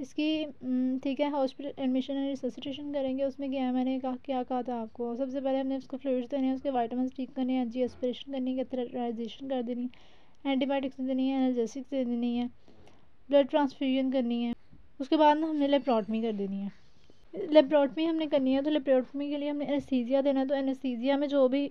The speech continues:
investigations हमें require होती हैं ना उसकी fitness, अ, anesthesia की fitness के लिए, तो वो कराएंगे हम। लेप्रोटमी करनी है, लेप्रोटमी में ना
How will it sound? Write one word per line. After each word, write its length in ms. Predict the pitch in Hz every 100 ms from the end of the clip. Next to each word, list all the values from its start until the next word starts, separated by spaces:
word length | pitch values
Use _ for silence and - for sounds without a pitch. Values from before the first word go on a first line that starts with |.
| -
investigations 720 | 262 262 - 262 254 285 285
हमें 160 | 277 269
require 360 | 262 262 247
होती 280 | 269 262 254
हैं 160 | 254 247
ना 140 | 277
उसकी 220 | 269 262
fitness, 360 | - - 277 277 - 247 -
अ, 40 |
anesthesia 640 | 254 262 269 262 277 254
की 120 | 262 254
fitness 360 | 262 269 262
के 60 | 262
लिए, 160 | 247
तो 120 | 247 254
वो 160 | 254
कराएंगे 400 | 262 254 233 220
हम। 180 | 233 220 - - - - - - -
लेप्रोटमी 500 | 294 285 277 262 294
करनी 280 | 294 294 262
है, 80 | 294
लेप्रोटमी 560 | 302 269 254 240 269 285
में 120 | 262
ना 260 | 269 294